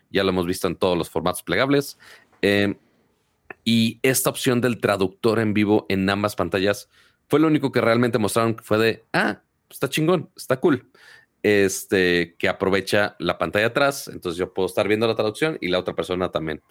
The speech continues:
al mismo tiempo, lo cual es bastante práctico. Eh, de la multitarea se respaldaron mucho en justamente el, el software de cómo está desarrollado para tableta también,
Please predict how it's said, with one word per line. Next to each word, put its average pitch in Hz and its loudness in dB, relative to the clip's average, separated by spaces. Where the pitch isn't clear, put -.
al 95 0
mismo 85 -4
tiempo, 73 -8
lo 87 -6
cual 87 0
es 82 -4
bastante 82 -6
práctico. - -8
Eh, 117 2
de 127 0
la 135 4
multitarea 147 0
se 147 0
respaldaron 131 2
mucho 131 2
en 98 0
justamente 110 0
el, 101 2
el 92 0
software 107 0
de 92 -2
cómo 104 2
está 98 2
desarrollado 90 0
para 78 -2
tableta 87 -4
también, 90 -2